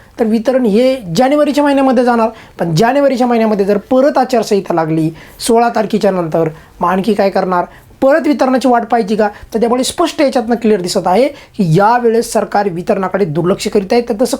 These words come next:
करू नका, वितरणाची अत्यंत गरज आहे. लाडक्या बहिणींना त्याच्यावर काही त्यांचे नियोजन असतात, कुणाला औषधासाठी, उपचारासाठी असतात, कुणाला शैक्षणिक कार्यासाठी असतात, कोणी बचत गट पण या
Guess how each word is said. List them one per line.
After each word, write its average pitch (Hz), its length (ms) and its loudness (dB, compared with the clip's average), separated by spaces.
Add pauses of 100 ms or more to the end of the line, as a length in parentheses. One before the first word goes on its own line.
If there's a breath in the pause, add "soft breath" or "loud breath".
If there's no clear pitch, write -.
करू 285 200 2
नका, 254 320 0 (380 loud breath)
वितरणाची 262 680 0
अत्यंत 208 420 -2
गरज 185 340 0
आहे. - 180 2 (300 loud breath)
लाडक्या 208 380 0
बहिणींना 220 360 0
त्याच्यावर 202 380 0
काही 202 180 0
त्यांचे 196 220 -2
नियोजन 190 340 0
असतात, 190 240 -4 (120)
कुणाला 185 260 0
औषधासाठी, 196 560 -2
उपचारासाठी 196 540 -2
असतात, 185 220 -2 (100)
कुणाला 175 240 -4
शैक्षणिक 202 460 -2
कार्यासाठी 202 420 -2
असतात, 196 300 0 (340 loud breath)
कोणी 220 180 0
बचत 220 420 0
गट 269 220 2
पण 269 200 0
या 240 420 2